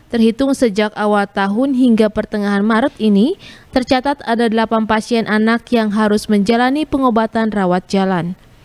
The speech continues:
Dari hasil pemeriksaan, tim medis menyatakan masalah kejiwaan yang dialami anak-anak tersebut disebabkan adanya penggunaan gawai secara berlebihan.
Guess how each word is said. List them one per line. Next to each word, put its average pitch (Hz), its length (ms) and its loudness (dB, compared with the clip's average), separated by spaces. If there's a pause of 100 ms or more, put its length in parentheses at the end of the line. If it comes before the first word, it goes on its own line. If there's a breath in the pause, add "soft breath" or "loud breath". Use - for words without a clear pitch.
(480 loud breath)
Dari 196 240 2
hasil 233 400 0
pemeriksaan, 226 720 0
tim 262 160 0
medis 214 400 0
menyatakan 220 560 -2
masalah 220 400 0
kejiwaan 208 640 0
yang 226 160 2
dialami 196 400 2
anak-anak 190 480 -2
tersebut 208 480 0 (400 loud breath)
disebabkan 208 560 -2
adanya 233 400 0
penggunaan 214 480 0
gawai 240 400 2
secara 196 480 -2
berlebihan. 180 640 -2